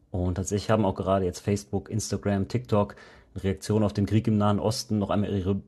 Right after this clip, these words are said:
Bemühungen verstärkt und etwa arabisch und hebräisch sprechende Expertinnen mit ins Team geholt, um entsprechende, äh, Inhalte erkennen zu können. Äh,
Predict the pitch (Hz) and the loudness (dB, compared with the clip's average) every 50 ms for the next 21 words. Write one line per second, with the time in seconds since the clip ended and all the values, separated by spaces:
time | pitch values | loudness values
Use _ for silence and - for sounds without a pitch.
0 | - _ - 113 104 107 101 101 107 123 123 117 110 - 104 - - - 110 110 | -14 _ -10 -6 -4 0 2 4 6 6 6 4 2 0 -4 -4 -2 0 2 4
1 | 117 123 127 - - - - 92 87 78 - - - - - - - - - - | 4 2 2 -2 -8 -8 -8 -6 -6 -6 -8 -10 -10 -12 -14 -12 -14 -12 -6 -4
2 | 92 - - - 95 82 90 98 107 - 104 98 - 90 95 87 95 101 - 101 | -2 -2 -2 -2 -2 2 4 4 4 4 2 -2 -4 -4 -4 -4 -4 -6 -4 -2
3 | 110 110 104 104 - - - 104 107 113 113 101 - - 101 - - - - 104 | -2 -2 -2 -4 -8 -8 -4 -2 0 0 2 0 0 0 -2 -6 -6 -4 -2 0
4 | 101 101 - - _ _ _ - - 123 120 135 135 139 135 131 - - - - | 0 -2 -4 -8 _ _ _ -8 -4 2 6 8 8 8 8 6 2 -10 -16 -20
5 | - - _ - 120 104 101 104 - - - 147 156 151 151 151 160 165 175 - | -20 -14 _ 0 0 0 2 0 -2 -2 0 0 2 6 6 6 6 6 4 2
6 | - - - - - - - - - - _ - - 113 110 76 101 - - 95 | 0 -8 -20 -20 -20 -20 -20 -20 -20 -20 _ 0 0 2 2 2 0 -2 0 0
7 | 104 104 120 104 104 104 98 - 90 98 85 90 113 107 113 113 101 90 95 98 | 2 2 4 4 4 2 2 2 2 0 0 2 2 2 2 2 4 2 2 2
8 | - - 120 139 139 - 131 131 - 147 143 151 165 180 - - _ _ _ _ | 2 0 0 0 0 -2 -2 0 2 2 4 2 2 -2 -8 -18 _ _ _ _
9 | _ _ _ - - _ _ _ _ - - 113 107 98 92 92 | _ _ _ -20 -20 _ _ _ _ -10 -4 -2 0 2 2 0